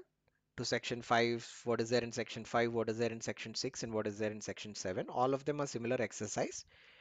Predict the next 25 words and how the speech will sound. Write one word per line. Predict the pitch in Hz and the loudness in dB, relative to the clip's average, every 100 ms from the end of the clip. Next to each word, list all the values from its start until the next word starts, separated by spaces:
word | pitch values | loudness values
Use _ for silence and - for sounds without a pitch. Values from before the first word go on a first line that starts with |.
| - - - | -20 -20 2
but | 180 156 | 4 10
there | 135 | 10
is | 131 | 10
a | 143 | 6
pattern | - 107 104 107 107 127 | 8 8 8 4 2 0
to | |
what | 214 123 104 | 0 2 2
the | 165 | 0
second | - 104 - 98 | 2 2 2 0
word | 95 92 | 2 2
is. | 117 254 | 0 -2
You | 113 | -2
may | 107 240 | 0 -2
want | 165 101 98 | -2 -4 -2
to | |
notice | 175 135 - 90 | 0 0 0 -4
that. | - - - - _ _ - - _ - | -4 -8 -10 -20 _ _ -18 -18 _ -12
So | - | 0
section | 113 - 139 | 2 2 0
five, | 131 123 156 | 4 6 6
here | - 120 | 6 6
are | 113 | 6
the | 104 | 4
four | - 104 | 2 0
questions. | - 98 - - 143 - - | 0 -4 -2 -2 -2 -4 -8